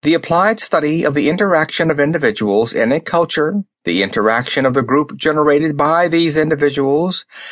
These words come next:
the equations derived therefrom, and the application of these equations to control one or more factors of this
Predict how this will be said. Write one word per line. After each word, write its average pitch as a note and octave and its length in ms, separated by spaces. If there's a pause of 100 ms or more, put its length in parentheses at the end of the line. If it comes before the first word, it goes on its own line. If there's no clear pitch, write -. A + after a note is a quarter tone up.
(160)
the C3 220
equations E3 680
derived D3 600
therefrom, C3 800 (260)
and G#2+ 220
the G#2 100
application E3 800
of F#3 400
these F3 300
equations C3+ 680
to B2+ 100
control G#2 560
one G#3+ 480
or D#3+ 200
more D3 260
factors C3+ 560
of G#2+ 200
this F3 280